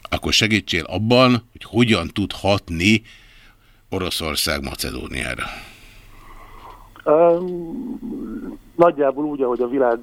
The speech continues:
Speaker 2: számos pontján, egyébként például Magyarországon is megpróbálja befolyását kiterjeszteni. Mindenek előtt pénzügyi eszközökkel, titkosszolgálati eszközökkel, illetve ilyen, ö, tudásexporttal, tehát, hogy például amikor a,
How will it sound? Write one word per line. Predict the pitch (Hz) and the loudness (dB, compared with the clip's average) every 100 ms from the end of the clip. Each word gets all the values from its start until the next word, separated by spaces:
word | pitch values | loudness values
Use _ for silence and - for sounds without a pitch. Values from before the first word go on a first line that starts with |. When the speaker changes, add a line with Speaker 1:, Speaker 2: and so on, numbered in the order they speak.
| - - - | -8 -20 -2
Speaker 2:
számos | 131 120 110 - | 0 0 -4 -6
pontján, | 117 110 117 | -6 -2 2
egyébként | 117 113 113 | 2 0 0
például | 120 117 | 2 4
Magyarországon | 117 110 107 - 110 117 | 4 2 -2 -4 -2 -2
is | 107 | -2
megpróbálja | 120 - 113 113 113 | -4 0 2 2 2
befolyását | 113 - 107 107 - 113 - - 110 | 0 -4 -12 -12 -6 -8 -8 -20 -20
kiterjeszteni. | - - 160 143 131 143 127 123 - - - - - | -10 0 2 2 0 0 0 -2 -10 -20 -20 -20 -6
Mindenek | 147 131 120 | -2 2 2
előtt | 123 110 104 | 2 2 0
pénzügyi | 147 143 127 131 123 120 117 | 2 2 2 -2 0 0 0
eszközökkel, | 127 117 - 117 113 - 123 | -2 -4 -2 -4 -4 0 0
titkosszolgálati | 113 123 - 110 - 113 113 110 117 113 | 0 -4 -4 -4 0 0 2 0 0 -4
eszközökkel, | 110 120 107 110 - 110 110 - - - - - | -2 -4 -2 -2 0 0 0 -6 -20 -20 -20 -4
illetve | 120 110 - 120 110 | 2 2 2 0 2
ilyen, | 110 110 107 | 2 2 0
ö, | 110 110 | 2 2
tudásexporttal, | - 123 110 107 117 - - 110 - 117 113 | 0 0 2 2 -4 -8 -2 -2 0 0 0
tehát, | - 110 95 | 0 -2 0
hogy | 113 107 - - - - | -2 -4 -16 -20 -20 -2
például | 120 113 110 110 | 0 2 4 2
amikor | 110 - 113 | 0 -2 0
a, | 107 110 | 2 0